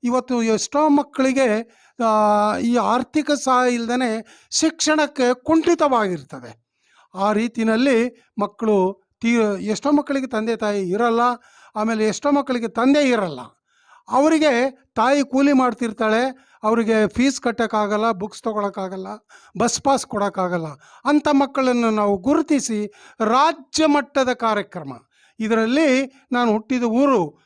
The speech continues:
ನನ್ನ ಸುರುವನ್ನೇ ಋಣ, ಮತ್ತು ಸಮಾಜದ ಋಣ, ಮತ್ತು ನನ್ನ ಮಗನ ಆತ್ಮಕ್ಕೆ ಶಾಂತಿ, ಶಿಕ್ಷಣಕ್ಕೆ ಉತ್ತೇಜನ.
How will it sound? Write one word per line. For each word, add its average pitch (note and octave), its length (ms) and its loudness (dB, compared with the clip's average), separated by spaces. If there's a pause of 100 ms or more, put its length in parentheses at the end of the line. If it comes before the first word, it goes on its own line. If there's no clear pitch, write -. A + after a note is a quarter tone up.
(120)
ನನ್ನ F3 300 -8
ಸುರುವನ್ನೇ G3 640 -8 (280)
ಋಣ, F#3 280 -2 (560)
ಮತ್ತು B3 540 -4
ಸಮಾಜದ D#3+ 800 -8
ಋಣ, B3+ 180 -2 (680)
ಮತ್ತು C#4+ 200 -6
ನನ್ನ B3+ 220 -4
ಮಗನ A3+ 340 -4
ಆತ್ಮಕ್ಕೆ A3 960 -6
ಶಾಂತಿ, C#4 580 -2
ಶಿಕ್ಷಣಕ್ಕೆ G#3+ 640 -12
ಉತ್ತೇಜನ. F#3+ 500 -12